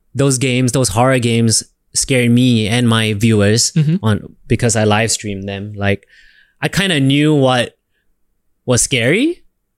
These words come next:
Speaker 2: Yeah.
Speaker 1: you know, and what was fun.
Speaker 2: Mm-hmm.
Speaker 1: And so I took those ideas, those ex-, scary experiences I had during, uh, m-, a-, as a horror game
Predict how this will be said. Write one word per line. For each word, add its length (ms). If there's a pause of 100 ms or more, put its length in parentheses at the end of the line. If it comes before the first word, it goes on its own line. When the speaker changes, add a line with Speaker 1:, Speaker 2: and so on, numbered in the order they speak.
(120)
Speaker 2:
Yeah. 220 (1040)
Speaker 1:
you 100
know, 140
and 120
what 80
was 140
fun. 380 (120)
Speaker 2:
Mm-hmm. 300
Speaker 1:
And 160
so 520 (280)
I 60
took 220
those 220
ideas, 520
those 180
ex-, 180 (240)
scary 340
experiences 540
I 80
had 280 (200)
during, 360 (260)
uh, 420 (180)
m-, 140 (680)
a-, 200
as 200
a 280 (720)
horror 460
game 600